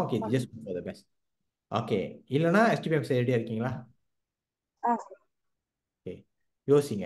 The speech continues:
Speaker 1: ஏன்னா உங்க result சி-லாம் இருக்கும் போது எஸ் டி பி எம் not off ஆகும். Okay, but never mind. Right,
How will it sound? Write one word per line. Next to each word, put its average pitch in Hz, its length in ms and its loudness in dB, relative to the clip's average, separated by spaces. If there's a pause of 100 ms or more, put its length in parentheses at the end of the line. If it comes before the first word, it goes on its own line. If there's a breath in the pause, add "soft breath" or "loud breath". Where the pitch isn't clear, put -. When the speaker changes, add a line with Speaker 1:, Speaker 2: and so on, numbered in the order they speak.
(120)
Speaker 1:
ஏன்னா 123 160 -2 (140)
உங்க 120 140 0 (180)
result 151 400 0
சி-லாம் 147 320 0
இருக்கும் 131 240 -4
போது 139 180 0
எஸ் 127 120 -6
டி 123 60 -6
பி 117 60 -2
எம் 104 140 -4
not 98 140 -4
off - 140 -14
ஆகும். - 160 -12 (2000)
Okay, 202 140 2 (280)
but 90 120 -8
never 87 140 -6
mind. - 120 -14 (340)
Right, 117 180 -4